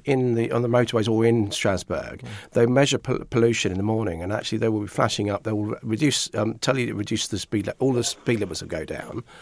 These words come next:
Speaker 1: um, they'll flash up the signs, and actually the, um, transport costs, the public transport costs go down on those days as well, which is a really interesting,
Speaker 2: Yeah.
Speaker 1: innovative way of tackling this. It's a, a bit more of a focus, as I say.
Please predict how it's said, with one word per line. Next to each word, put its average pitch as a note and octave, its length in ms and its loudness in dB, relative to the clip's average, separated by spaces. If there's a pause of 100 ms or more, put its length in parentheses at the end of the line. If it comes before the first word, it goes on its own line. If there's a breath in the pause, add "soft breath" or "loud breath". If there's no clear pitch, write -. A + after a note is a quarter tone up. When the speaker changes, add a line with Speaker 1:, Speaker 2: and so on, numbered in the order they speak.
(220 loud breath)
Speaker 1:
um, G2 420 2
they'll G2 100 0
flash - 260 0
up A2 80 -2
the - 80 -8
signs, E2+ 460 -4 (260 loud breath)
and A#2 180 6
actually B2 260 0
the, A2+ 420 0
um, A#2 260 2
transport - 380 0
costs, - 220 -8
the A2 80 -4
public A2+ 260 0
transport - 400 0
costs - 240 -8
go G#2+ 180 -2
down G2 320 -4
on G2 140 0
those F#2+ 180 -4
days F2+ 240 -6
as G2 120 -8
well, - 280 -4 (180 loud breath)
which - 160 -6
is - 20 -2
a A2+ 40 0
really A2+ 280 2
interesting, G#2+ 560 -2 (160 loud breath)
Speaker 2:
Yeah. G#2 140 -8 (100)
Speaker 1:
innovative A#2 500 8
way E2+ 300 2
of E2+ 160 -6
tackling F2+ 460 0
this. - 320 -8
It's F#2 180 -4
a, A2 40 4
a A2 560 -6
bit A#2 140 -2
more A#2 160 0
of G#2 100 -4
a G#2+ 60 -6
focus, G2+ 380 -2
as F2 100 -6
I E2+ 40 -6
say. F#3+ 260 -4